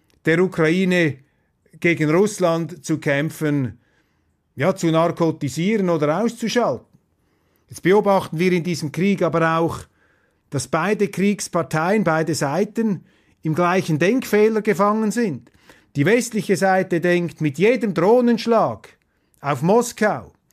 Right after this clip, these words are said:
mit jeder Eskalation sinkt der Wille der Russen zum Widerstand. Jetzt in Russland sagen mir die Leute, und das erlebe ich auch, dass das Gegenteil der Fall ist. Und das sagen explizit auch Leute,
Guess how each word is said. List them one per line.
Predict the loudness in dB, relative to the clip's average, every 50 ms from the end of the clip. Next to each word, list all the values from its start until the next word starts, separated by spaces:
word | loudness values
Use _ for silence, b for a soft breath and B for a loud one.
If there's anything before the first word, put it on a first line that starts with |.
| b b b b b b
mit | -4 -4 -2 0 2
jeder | 2 2 2 2 2
Eskalation | 2 2 2 0 0 0 0 2 2 2 0 -2 0 2 2 4 6 4 4 4 0 -4 -8 -12 _ _ _ _ _ _ _ _ _ _ _ _ _ _ _ _ _ _ _ _ _ _ _ _ _
sinkt | -8 -6 -2 0 2 2 2 0 -2 -4 -10 -16 -16 -4 0
der | 0 0 2 2 2
Wille | 2 2 4 2 2 2
der | 0 0 2
Russen | 4 4 2 2 0 -6 -10 -10
zum | -4 0 0 0 4
Widerstand. | 4 2 2 2 0 -6 -4 0 0 0 0 -2 -6 -12 _ _ -20 -20 _ _ _ _ _ _ _ _ _ _ _ _ _ _ _ _ _
Jetzt | -12 -10 -4 -2
in | 0 2
Russland | 2 4 2 2 0 -2 -2 -2 0 0 0 -2 -4 -6 -12 _ _ _ _
sagen | -10 -6 -4 -2 -2 -2 -2 -2
mir | 0 0 0 0
die | 0 2
Leute, | 2 4 4 2 2 0 -2 -2
und | -2 -2
das | -2 0
erlebe | 0 0 2 2 2 2 2 0
ich | 0 0 0 0
auch, | 2 2 2 0 0 -2 -6 b b b b b
dass | -2 -2 -2 0
das | -2 -4 -6 -4 -2
Gegenteil | 0 2 2 2 0 -4 -4 -2 -2 -2 -2 -2 -2
der | -2 -4
Fall | 0 0 0 0 0 -2 -4
ist. | -4 -6 -8 -10
Und | -8 -8
das | -8 -4
sagen | -2 -2 -2 -2 -2 -2 -2
explizit | -2 -2 -4 -8 -6 -8 -6 -4 -2 -2 -2 -2 -2 -2 -4
auch | -4 -2 0
Leute, | 2 2 2 2 0 0 0 0 0 -2